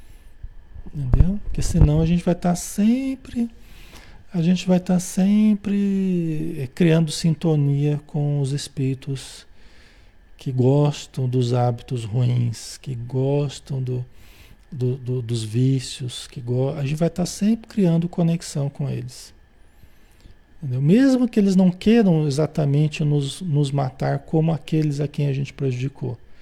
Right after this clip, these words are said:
Porque às vezes a gente se vincula a certos espíritos pelos vícios, né? Então não é que eles querem nos matar, ele, é que a convivência com eles acaba nos matando.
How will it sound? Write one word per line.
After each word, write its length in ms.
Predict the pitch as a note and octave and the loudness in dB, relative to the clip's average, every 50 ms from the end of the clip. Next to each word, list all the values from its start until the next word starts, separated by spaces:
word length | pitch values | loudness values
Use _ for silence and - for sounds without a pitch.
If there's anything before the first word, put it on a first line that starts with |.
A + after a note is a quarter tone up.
| - - - - - - - - - - - - - | -20 -20 -20 -20 -20 -20 -20 -20 -20 -20 -20 -20 -8
Porque 120 | - E3+ | -2 -2
às 120 | E3+ D#3+ | 2 2
vezes 120 | F3+ G3 G3+ | 4 6 6
a 40 | A3 | 4
gente 140 | A3 A3 | 4 2
se 120 | - - G3 | 0 0 2
vincula 480 | F3 F3+ F3+ F3 F3+ - E3+ D#3+ D#3 | 4 4 4 4 2 2 2 2 2
a 20 | D3+ | 2
certos 380 | - - D#3 D3+ - E3 D#3 | 0 -2 -2 -2 -2 -2 -2
espíritos 380 | F3 F3 - - G3+ G#3 - - | -2 -2 -2 -2 -2 -2 -2 -4
pelos 340 | - A#3 A#3+ B3 C4+ A#3 G3+ | -2 0 0 2 2 0 0
vícios, 720 | E3+ E3+ E3 D#3+ D3+ - - - C3 - - - - - - - - - - - - _ - - - - - | 0 0 0 0 -2 -4 -10 -14 -16 -16 -18 -20 -20 -20 -20 -20 -20 -20 -20 -20 -20 _ -20 -20 -18 -10 -6
né? 220 | C#3+ D3+ F3+ G#3+ - - - - - - - - - | -4 -4 -4 -6 -8 -12 -20 -20 -20 -20 -20 -20 -14
Então 120 | - - F#3 | -8 -4 -2
não 120 | G3+ B3 | -2 -2
é 40 | B3+ | 0
que 100 | - - | 0 0
eles 180 | B3 A#3 - | 0 0 -2
querem 340 | - - - F3+ E3 D3 D3 | -2 0 2 2 2 4 2
nos 180 | D3 C#3+ C3+ B2+ | 0 0 0 -2
matar, 560 | C#3 C#3 C3 B2 - - B2+ A#2+ A2+ A2 A#2+ | -2 -2 -4 -4 -6 -6 -4 -4 -4 -6 -8
ele, 400 | F3 G3 E3 G3 A3 A#3 G#3+ F#3+ - - - - - - - - | -6 -4 -2 0 0 0 -2 -4 -8 -12 -16 -18 -18 -12 -6 -4
é 80 | G3 | -4
que 100 | F3+ - | 0 0
a 60 | A#3 | -2
convivência 800 | - - - C4 D4 D#4 C4 C4 A#3 F3 D#3+ E3+ F3+ F3 - G3 | -2 2 2 2 2 4 4 4 4 6 6 6 6 4 2 -2
com 180 | F3+ - - F3+ | -2 2 4 4
eles 220 | F3+ F#3+ G3 G3 | 4 4 2 0
acaba 320 | B3 A#3 - A3+ A3 G#3+ A3+ | -2 -2 -2 -2 0 2 4
nos 160 | A3+ A3+ A3 | 4 4 4
matando. 540 | A#3 C4 C#4+ C#4 - A3 G3 F#3 E3+ D3+ | 2 0 -2 -4 -2 -2 0 0 0 -2